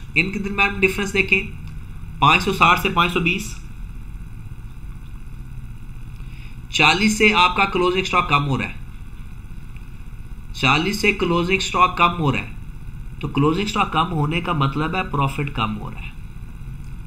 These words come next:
Overall effect देखें तो जनाब, सिक्सटी टू से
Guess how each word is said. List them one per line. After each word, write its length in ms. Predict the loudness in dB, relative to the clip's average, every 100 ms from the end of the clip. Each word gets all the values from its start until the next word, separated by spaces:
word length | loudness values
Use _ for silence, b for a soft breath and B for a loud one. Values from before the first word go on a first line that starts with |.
| -10 -10 -12 -2 2
Overall 460 | 4 4 4 4
effect 320 | 4 2 2 0
देखें 460 | -2 0 0 0
तो 100 | 0 0
जनाब, 460 | 2 2 2 0
सिक्सटी 440 | -2 -4 -4 -4 -4
टू 320 | -4 -2 0
से 240 | 2 2